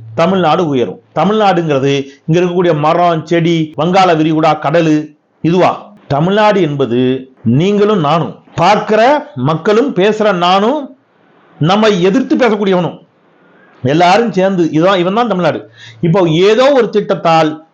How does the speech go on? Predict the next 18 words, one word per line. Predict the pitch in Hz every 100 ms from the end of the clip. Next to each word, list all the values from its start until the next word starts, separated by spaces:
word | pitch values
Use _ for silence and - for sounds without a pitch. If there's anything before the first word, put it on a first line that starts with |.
| _
ஒவ்வொருவரும் | 127 175 202 247 233 226 269
நாம் | 233 202 196
என்ன | 202
செய்யறோம்? | 190 190 143 107 - _ _ _ _ _ -
பலன் | 160 175 208 175
பெற்றிருக்கிறோம். | 160 160 143 135 147 120 - - -
அப்போ | - 113 131
அப்படி | 127 147
பலன் | 139 147 196
பெறுகின்ற | 175 156 135
பொழுது, | 127 123 131 131 127 -
அவர்கள் | - 139 160 170
வாழ்க்கை | 165 196 202
முன்னேறுகின்ற | 208 160 175 170 156
பொழுது | 131 202 -
தமிழ்நாடு | 151 160 147 190
ஆட்டோமேட்டிக்கா | 139 135 123 147 143
முன்னேறுது. | 120 117 98